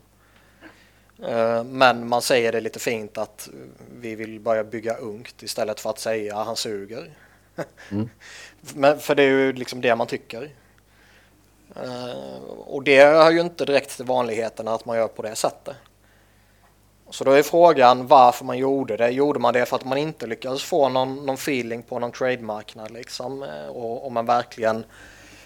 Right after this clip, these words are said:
Speaker 1: ville vara övertydliga med att han är tillgänglig om det är någon som vill ha honom?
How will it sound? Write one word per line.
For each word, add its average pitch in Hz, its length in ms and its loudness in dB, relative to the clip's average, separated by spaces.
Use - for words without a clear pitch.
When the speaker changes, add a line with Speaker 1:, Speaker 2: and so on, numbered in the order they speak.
Speaker 1:
ville 131 200 2
vara 127 260 8
övertydliga 123 1000 6
med 120 340 6
att 120 120 -4
han 113 200 2
är 110 40 -4
tillgänglig 113 640 -4
om 113 100 -4
det 117 60 4
är 113 80 6
någon 110 200 -2
som 107 200 -8
vill 123 120 -8
ha 104 220 2
honom? 120 320 -10